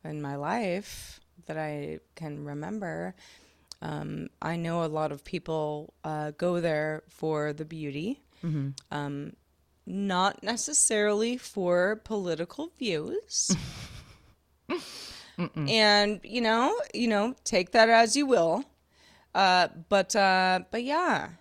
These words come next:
Speaker 1: I, um, I, I, I, I enjoy this from you, Ron.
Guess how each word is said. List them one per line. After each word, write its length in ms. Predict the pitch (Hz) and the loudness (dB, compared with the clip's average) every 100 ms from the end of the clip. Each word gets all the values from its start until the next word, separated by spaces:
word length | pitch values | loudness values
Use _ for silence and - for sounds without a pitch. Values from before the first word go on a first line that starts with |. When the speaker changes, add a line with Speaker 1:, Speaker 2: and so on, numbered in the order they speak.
| _ _ 190 | _ _ -6
Speaker 1:
I, 280 | 196 202 | 0 4
um, 360 | 202 190 185 208 _ - - _ _ _ _ _ - | 4 4 0 -4 _ -16 -16 _ _ _ _ _ -10
I, 300 | 233 262 - - | -6 -6 -4 0
I, 380 | 262 330 302 - | 4 4 2 0
I, 320 | 233 247 240 - | 2 2 2 0
I 40 | 226 | 2
enjoy 560 | 240 233 214 220 226 208 | 2 2 2 4 6 4
this 200 | 160 - | 2 -2
from 220 | 180 165 | -2 -6
you, 160 | 143 - | -8 -8
Ron. 420 | - - - 170 | -8 -10 -10 -14